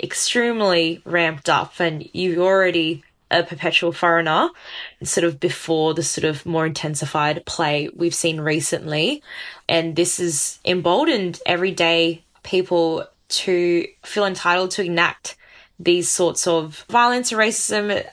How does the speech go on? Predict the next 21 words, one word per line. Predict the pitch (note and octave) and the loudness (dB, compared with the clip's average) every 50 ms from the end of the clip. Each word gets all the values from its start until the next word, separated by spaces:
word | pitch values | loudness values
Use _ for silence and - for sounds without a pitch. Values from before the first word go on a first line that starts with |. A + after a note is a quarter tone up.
| - | -8
an | - - G#3 G#3+ | -4 -2 0 0
everyday | G3+ - G#3 G#3+ A3+ G#3+ E3+ G3 F#3+ F#3+ G3+ G#3 - - - | 2 0 0 0 -2 -2 0 2 2 2 2 0 -2 -6 -8
scale. | - - - - F3+ E3 E3 - F#2 F3+ F3 - | -6 -4 0 2 2 2 2 0 -4 -6 -8 -6
And | E3 E3 | -2 -2
I | E3+ E3+ | 0 0
think | D3+ - F#3 E3+ C#3 - - - - _ _ _ _ - - - - - - _ _ | 0 0 -2 -2 -2 -6 -12 -16 -20 _ _ _ _ -20 -20 -20 -20 -20 -20 _ _
it | - D3+ - - | -2 0 0 0
can't | - G3 F#3+ - - | 0 0 0 0 2
be | G3+ F#3 | 2 2
understated | F3 F3 E3+ E3+ E3+ - - F3 E3+ E3 E3 E3 D#3+ | 2 2 0 -2 -2 0 2 2 2 2 0 0 2
where | E3+ E3 E3 E3 D#3+ | 2 4 4 2 2
we | D3 E3+ F3 | 2 0 0
can | F3 - F3 E3 | 0 -2 -4 -4
see | - - F#3 F3 E3+ | -2 0 2 2 2
that | D#3+ D#3+ - - | 2 0 -2 -2
this | F3 D#3+ - | -4 -4 -4
is | F3 E3 | -4 -4
high-level | - - F3 E3 E3 D#3+ E3 D#3+ E3 D#3+ | -2 0 2 2 2 2 0 0 -2 -4
play, | D3 - - E3 D#3+ D#3 D#3 D#3 F3 | -4 -2 0 0 2 2 0 0 -2
political | G3 - F#3+ F3 E3 E3 E3 - E3 | -2 0 0 0 0 0 -2 -4 -6
play, | - - - F3 D#3 D3+ D3+ E3+ A#3 D4 D4 | -8 -4 -2 0 0 2 2 2 0 -2 -2